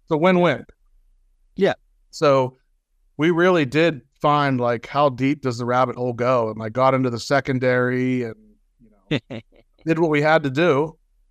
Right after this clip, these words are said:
Speaker 1: for the most
Speaker 2: Yeah.
Speaker 1: part. Um,
Speaker 2: Yeah, it was an, it was an interesting time price-wise.
Speaker 1: Yeah, and
Speaker 2: P P P.
Speaker 1: for-, fortunately for me, I had a great group of, group of neighbors here that were, were all into the same thing. We're all, you know,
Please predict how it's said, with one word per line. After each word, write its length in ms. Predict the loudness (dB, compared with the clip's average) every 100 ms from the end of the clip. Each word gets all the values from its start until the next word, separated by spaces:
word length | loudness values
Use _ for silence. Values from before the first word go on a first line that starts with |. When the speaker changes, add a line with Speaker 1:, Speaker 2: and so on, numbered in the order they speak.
| _ _ _ _
Speaker 1:
for 80 | -4
the 80 | 0
most 260 | 0 -2
Speaker 2:
Yeah. 80 | -12
Speaker 1:
part. 60 | _ _ _ _ _ _ _ _ _ _
Um, 400 | -4 -2 -2 -2
Speaker 2:
Yeah, 180 | 0 0 -2 _ -8
it 80 |
was 160 | -6 -6 -2
an, 160 | -2 0
it 160 | 0 0
was 140 | -2
an 60 | 0
interesting 440 | 0 -2 -2 -2
time 340 | 0 0 0 -2
price-wise. 680 | -2 -2 -2 -8 -8 -12 -20 _ _ _ _ 0
Speaker 1:
Yeah, 220 | 4 4
and 200 | 4 0
Speaker 2:
P 80 | -4
P 200 | -4 -6
P. 200 | -6 -8 -10 _ _ _ _ _ -20 -20 _ _
Speaker 1:
for-, 180 | -4 -4 _
fortunately 400 | 0 2 2 0
for 120 | 0
me, 200 | -2 2
I 120 | 2 2
had 120 | 0
a 60 |
great 520 | -2 0 0 0 -4 -4
group 220 | -2 -2
of, 120 | -4 -8 _
group 180 | -6 -4
of 100 | -2
neighbors 440 | 0 0 0 -4
here 260 | -4 -4 -4
that 200 | -4 -4
were, 380 | -2 0 0 -4
were 180 | -6 2
all 220 | 4 6
into 200 | 4 0
the 80 | -2
same 320 | -2 0 0
thing. 400 | -2 -2 0 0
We're 180 | -2 0
all, 420 | 4 6 4 2
you 140 | 0 -2
know, 260 | -4 -6